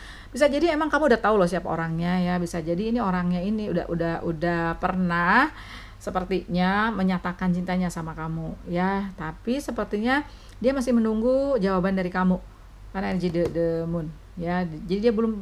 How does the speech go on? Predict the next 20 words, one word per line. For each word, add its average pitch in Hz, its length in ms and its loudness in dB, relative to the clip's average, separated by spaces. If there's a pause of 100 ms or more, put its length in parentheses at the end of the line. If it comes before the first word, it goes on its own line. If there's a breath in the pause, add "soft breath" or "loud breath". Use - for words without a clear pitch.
(120)
em, 180 420 0 (540)
apa 185 240 -4
ya, 170 240 0
belum 208 160 -2
dapat 240 240 0
jawaban 233 320 2
dari 233 160 4
kamu 269 320 0
sepertinya 165 560 -6 (500 loud breath)
gitu 175 240 -2
loh. 165 320 0
Tapi 226 240 -4
dia 302 80 0
nyantai 285 400 0
aja 262 320 6
ya, 190 220 2 (160)
eh, 180 500 0
nunggu 254 320 2
sepertinya 180 480 -2
ya, 208 320 0